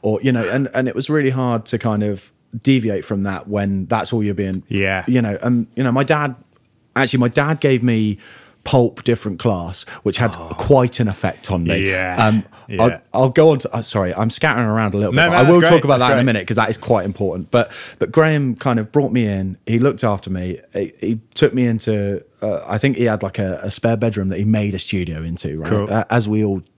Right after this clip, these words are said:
Speaker 2: Yeah,
Speaker 1: do,
Speaker 2: yeah, yeah.
Speaker 1: um, starting off. And he, he kind of said, like, "I really wanna make a thing of this." We played, you know, all the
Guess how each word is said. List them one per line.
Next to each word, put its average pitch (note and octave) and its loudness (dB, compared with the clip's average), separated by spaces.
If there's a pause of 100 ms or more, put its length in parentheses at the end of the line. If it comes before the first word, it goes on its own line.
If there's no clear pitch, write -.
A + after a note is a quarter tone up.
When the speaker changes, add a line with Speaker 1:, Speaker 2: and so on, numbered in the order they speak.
Speaker 2:
Yeah, D3+ 4
Speaker 1:
do, - 2
Speaker 2:
yeah, D#3+ 0 (160)
yeah. A#2 4
Speaker 1:
um, A#2 2 (260)
starting G2 -2
off. E2+ -6
And A2+ 2
he, C3 -2
he B2+ 2
kind A#2+ -2
of G#2 -6
said, G#2+ -2
like, F#2 -6 (460)
"I A2 4
really C#3 4
wanna B2+ 2
make A2 -2
a G#2+ -12
thing G2+ -2
of F2 -6
this." G2 -4
We G2 -4
played, F#2+ -4 (140)
you A2 -2
know, G#2 -2
all G#3+ -2
the B2+ 0